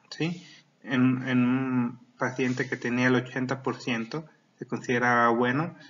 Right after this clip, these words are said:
donde completaba varias veces el arco de movimiento contra la fuerza de gravedad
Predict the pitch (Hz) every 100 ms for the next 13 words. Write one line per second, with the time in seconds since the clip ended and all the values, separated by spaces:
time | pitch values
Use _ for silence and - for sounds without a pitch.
0 | _ - 127 120 123 110 120 - 127 123
1 | 127 127 127 127 127 - 120 120 131 123
2 | 120 117 117 120 120 127 120 113 113 107
3 | 123 - 123 120 120 123 139 185 208 -